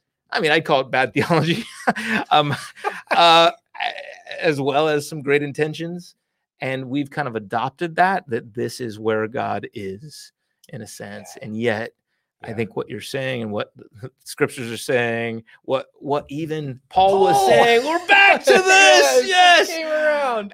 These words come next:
Speaker 1: Oh my
Speaker 2: <laughs>
Speaker 1: goodness, even Paul was, was getting at is that, that
Speaker 2: The
Speaker 1: he's
Speaker 2: earth is
Speaker 1: not,
Speaker 2: his footstool.
Speaker 1: he's earth, the entire earth is his footstool. He's not in a temple.
Speaker 2: Yeah.
Speaker 1: He's not in a city.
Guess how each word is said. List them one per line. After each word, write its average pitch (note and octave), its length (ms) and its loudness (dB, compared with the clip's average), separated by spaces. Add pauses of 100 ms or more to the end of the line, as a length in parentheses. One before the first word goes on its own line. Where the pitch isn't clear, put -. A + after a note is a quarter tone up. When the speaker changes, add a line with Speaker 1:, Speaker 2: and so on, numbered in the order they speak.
Speaker 1:
Oh B3 180 2
my B3 140 4
Speaker 2:
<laughs> - 20 0
Speaker 1:
goodness, G#3+ 220 0
even A#3 240 -4
Paul A3 320 0
was, A3+ 320 -2
was F#3 180 -8
getting A3 420 -6
at D#3+ 360 -2
is E3 280 -10
that, F3 260 -8 (180)
that E3+ 220 -6 (300)
Speaker 2:
The D3 60 -20
Speaker 1:
he's D3 200 -8
Speaker 2:
earth - 20 -6
is D#3+ 60 -6
Speaker 1:
not, F3 280 -6
Speaker 2:
his D#3+ 160 -18
footstool. - 460 -20
Speaker 1:
he's B2 160 -14 (120)
earth, G3+ 240 0
the D#3+ 80 -4
entire G3 400 0
earth F#3+ 80 0
is E3 40 -4
his D#3 120 -6
footstool. D3+ 340 -6
He's D3+ 180 -4
not F#3 240 0
in G#3 80 -2
a G#3 80 0
temple. F3 480 -6 (320)
Speaker 2:
Yeah. - 140 -20
Speaker 1:
He's C#3+ 180 -2
not F3+ 380 2
in F#3 220 -2
a F#3 120 -2
city. F3 580 -2